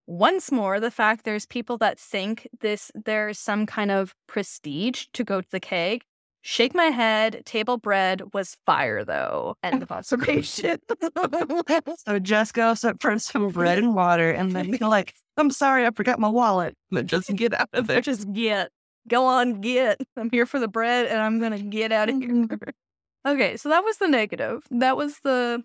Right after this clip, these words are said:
Speaker 1: not so great.
Speaker 2: Mm-hmm.
Speaker 1: Now on to the positive. So this, uh, observation's from user Anna.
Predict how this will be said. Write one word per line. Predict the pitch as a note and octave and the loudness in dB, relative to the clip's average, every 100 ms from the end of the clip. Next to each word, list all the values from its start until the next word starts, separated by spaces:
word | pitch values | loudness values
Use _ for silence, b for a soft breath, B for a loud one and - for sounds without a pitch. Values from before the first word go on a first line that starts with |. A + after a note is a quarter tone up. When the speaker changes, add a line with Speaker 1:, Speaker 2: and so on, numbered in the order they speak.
| _ | _
Speaker 1:
not | B3 G3+ - | -4 -4 -2
so | C4 | -4
great. | - - B3 - _ _ _ _ _ | -4 -4 -6 -8 _ _ _ _ _
Speaker 2:
Mm-hmm. | B3 A#3+ G#3+ | 2 4 4
Speaker 1:
Now | A#3 A3+ C4+ | 4 4 4
on | B3 B3 B3 B3 - - - | 4 4 4 2 -2 -10 -8
to | A#3 A#3 A3 G#3 F#3+ | -4 -2 0 0 -2
the | G#3 | -4
positive. | - - - F#3+ - - D3 C#3+ E2+ - | -12 -16 -6 -6 -6 -12 -12 -14 -16 -16
So | - B3 A#3 A3+ _ _ _ _ _ | -4 2 2 2 _ _ _ _ _
this, | A3+ A3+ B3+ D4 D4 - _ _ - | 0 4 4 2 -4 -18 _ _ -6
uh, | A#3 G#3+ G#3 | 0 2 2
observation's | G#3 - G3+ G3+ - G3+ F#3+ - | 0 -2 -2 -2 -2 -4 -6 -4
from | G3+ F#3+ F#3+ | -2 0 0
user | F#3+ F#3+ F#3 F3+ | -2 -2 0 0
Anna. | G3 D#3 D#3+ F3 C4+ | -2 -2 -4 -4 -4